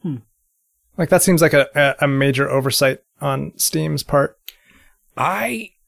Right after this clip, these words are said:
Speaker 3: would not want that because I will every once in a while just go in and v-, vote yes on as many Greenlight games as
Speaker 2: They'll let you.
Speaker 3: as they will let me until I run out of patience for it.
Speaker 2: Huh.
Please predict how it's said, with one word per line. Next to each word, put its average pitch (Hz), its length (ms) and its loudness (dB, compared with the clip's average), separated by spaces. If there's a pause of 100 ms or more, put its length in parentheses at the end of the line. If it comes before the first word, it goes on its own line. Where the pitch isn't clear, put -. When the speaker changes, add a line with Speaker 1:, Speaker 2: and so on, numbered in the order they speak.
(160)
Speaker 3:
would 139 500 -2
not 117 380 0
want 104 340 -2
that 127 420 -2
because 107 680 0
I 117 460 0
will 110 260 0
every 107 240 0
once 101 240 -4
in 110 60 -2
a 101 40 0
while 98 320 0
just 95 420 -4
go 98 220 0
in 95 260 -2
and 95 360 -4
v-, 98 100 -16 (260)
vote 98 460 -4
yes 92 400 -2
on 95 340 -8
as 98 220 -4
many 95 500 -2
Greenlight 95 540 -4
games 95 520 -4 (100)
as 95 480 -4
Speaker 2:
They'll 117 120 2
let 110 180 -4
you. 131 200 -2
Speaker 3:
as 98 280 -2
they 98 140 -2
will 95 160 0
let 95 220 -4
me 92 340 -6 (340)
until 98 320 -2
I 92 120 -2
run 92 220 -4
out 92 100 -6
of - 80 -14 (380)
patience - 480 -10
for - 220 -10
it. - 260 -16
Speaker 2:
Huh. 131 320 -6